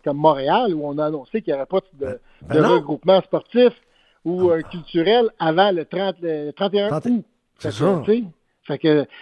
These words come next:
Speaker 1: mettons qu'il y a une saison, là, puis qu'on écoute la saison pour la mettre au mois de septembre, euh, il faut falloir qu'il y ait des partisans dans les estrades si on veut jouer au football du côté de la Ligue canadienne. Je pense pas qu'on a les moyens de jouer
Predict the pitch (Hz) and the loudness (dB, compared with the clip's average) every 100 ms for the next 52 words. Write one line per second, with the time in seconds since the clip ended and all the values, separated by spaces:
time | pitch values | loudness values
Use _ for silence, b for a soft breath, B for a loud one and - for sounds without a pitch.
0 | B B B B 165 196 311 320 226 190 | B B B B 2 4 4 2 0 -2
1 | - 175 151 139 143 127 120 - 180 156 | 2 0 0 -6 -8 -10 -18 -8 -2 0
2 | 156 165 214 214 185 160 160 170 208 175 | -2 0 0 2 0 0 0 0 -2 -2
3 | 156 185 175 165 147 147 120 - 190 220 | -2 0 0 -4 -6 -8 -6 -2 0 0
4 | 190 _ _ _ _ - 160 156 147 190 | -6 _ _ _ _ -4 0 0 2 0
5 | 208 190 220 233 190 165 170 160 151 123 | 2 2 0 -2 -4 -4 -4 -6 -10 -12
6 | _ 175 170 156 127 - 160 160 - 131 | _ -6 -6 -6 -12 -12 -6 -6 -6 -12
7 | 123 127 - 127 139 139 - 139 127 139 | -8 -10 -10 -2 0 0 -6 -8 -4 -2
8 | 131 131 139 131 123 139 151 - 160 - | -2 -2 -4 -4 -2 -2 -2 0 0 2
9 | 220 196 156 156 151 143 151 147 160 151 | 0 0 2 2 2 0 0 0 -2 -4
10 | 131 127 151 165 | -6 -6 -6 -6